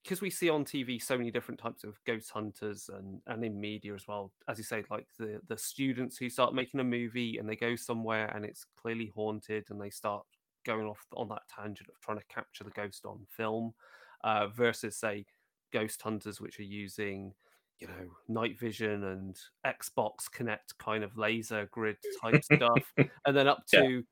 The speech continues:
Speaker 1: perhaps something we've seen in, uh, we were talking about in the previous episode about crossovers,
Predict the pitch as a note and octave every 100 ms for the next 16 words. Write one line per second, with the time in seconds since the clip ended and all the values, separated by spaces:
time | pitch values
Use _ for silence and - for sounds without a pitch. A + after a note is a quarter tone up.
0 | _ - B2 C3 - D#3 B2 C3+ A#2+ C3
1 | B2 - B2+ B2 A#2+ - C#3 C3 B2 -
2 | B2+ A#2 A2+ A2+ - - F3 D3 B2 A#2
3 | - G#2+ G#2 G2+ - - G#2+ A2+ G#2+ G#2+
4 | G2+